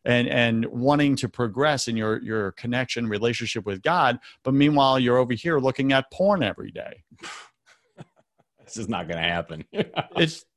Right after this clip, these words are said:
Speaker 1: right? It's just not gonna happen.
Speaker 2: <laughs>
Speaker 1: Like, God wants you to, like,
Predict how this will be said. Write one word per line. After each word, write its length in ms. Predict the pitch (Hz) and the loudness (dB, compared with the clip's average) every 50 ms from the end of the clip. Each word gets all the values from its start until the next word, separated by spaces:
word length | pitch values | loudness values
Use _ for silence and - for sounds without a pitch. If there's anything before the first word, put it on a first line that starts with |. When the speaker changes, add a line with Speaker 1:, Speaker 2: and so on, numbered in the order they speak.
| _ - - | _ -2 2
Speaker 1:
right? 360 | 143 165 208 277 403 392 185 | 4 6 8 8 8 6 6
It's 280 | - 156 165 160 139 147 | 4 2 0 2 4 4
just 200 | 233 220 - 247 | 4 4 6 6
not 300 | 214 196 202 202 208 196 | 6 6 6 6 6 6
gonna 240 | 208 196 190 190 | 6 6 6 6
happen. 600 | 180 190 220 294 330 339 339 - - 120 95 - - - | 6 6 4 4 2 2 2 4 2 2 2 0 -4 -8
Speaker 2:
<laughs> 40 | - - - - 120 - _ _ _ _ _ _ | -8 -8 -10 -12 -12 -12 _ _ _ _ _ _
Speaker 1:
Like, 240 | 151 156 160 151 - | 2 2 4 4 4
God 300 | - 170 180 202 202 190 | 4 6 6 6 4 4
wants 260 | 180 185 190 185 - | 4 4 4 2 2
you 200 | 190 180 175 175 | 2 2 2 2
to, 420 | 165 - 170 170 165 165 165 175 - | 2 4 4 6 6 4 2 0 0
like, 320 | - 147 143 147 135 123 | 0 2 2 2 2 0